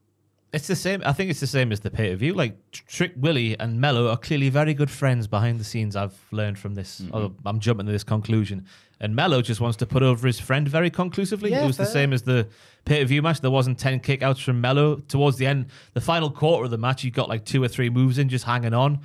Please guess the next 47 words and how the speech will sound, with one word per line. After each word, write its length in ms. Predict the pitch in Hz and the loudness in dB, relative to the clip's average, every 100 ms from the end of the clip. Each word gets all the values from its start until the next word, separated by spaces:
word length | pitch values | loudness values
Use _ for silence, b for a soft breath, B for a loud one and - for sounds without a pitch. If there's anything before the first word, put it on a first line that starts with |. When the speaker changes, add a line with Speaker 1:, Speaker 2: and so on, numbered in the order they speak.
| B B | B B
Speaker 2:
Yep. 120 | - - | -14 -2
Speaker 1:
Trick 220 | 147 143 | 0 2
was 100 | 127 | 2
doing 200 | 127 123 | 4 4
all 100 | 139 | 4
the 100 | 123 | 6
moves, 280 | 127 143 131 | 6 6 4
like 100 | 92 | 2
the 80 | |
rock 240 | 110 120 - | 0 0 2
bottom, 440 | 127 - 120 117 - | 0 2 -2 -4 -4
um, 320 | 117 110 110 | -2 0 -2
off 220 | 107 - | -4 -4
the 100 | 107 | 0
ropes. 500 | 113 131 127 - - B B B - | 4 4 2 -2 -14 B B B -4
I 60 | |
think 160 | 160 170 | -4 0
Mello 280 | 165 226 202 | 2 4 2
just 180 | 165 | 2
got 160 | - 139 | 0 2
one 200 | 147 151 | 2 4
D 160 | 147 151 | 2 2
D 100 | 143 | 2
T 220 | 143 160 | 2 0
in 120 | 156 131 | 2 0
within, 240 | 123 127 | 2 2
like, 220 | 123 117 | 2 0
a 40 | 110 | 0
ten 320 | - 131 131 | 0 0 4
move 220 | 135 127 | 6 4
stretch. 720 | - - - 170 170 - - | 2 -8 -2 0 0 -4 -8
Speaker 2:
Mm. 160 | 92 87 B B - | -8 -10 B B 0
Speaker 1:
And 140 | 127 | 2
then 280 | 139 139 131 | 4 2 0
he 460 | 131 135 123 120 110 107 | 0 0 0 -2 -6 -2
blocks 280 | 147 143 - | 0 0 -2
the 100 | 131 | -2
big 320 | 143 143 107 | 0 -2 2
bulldog, 500 | 135 156 139 151 143 | 4 4 4 2 2
does, 180 | 143 120 - - | 2 0 -2 -2
uh, 340 | 131 131 123 110 | 2 4 2 0
Trick 220 | - 143 | -2 -2
Willie, 360 | 120 135 147 143 B B - | 0 2 2 -2 B B 0
does 180 | 139 | 2
the 80 | 135 | 2
big 320 | 117 131 131 | 2 0 0
kick. 360 | - 147 147 - | -4 -4 -4 -8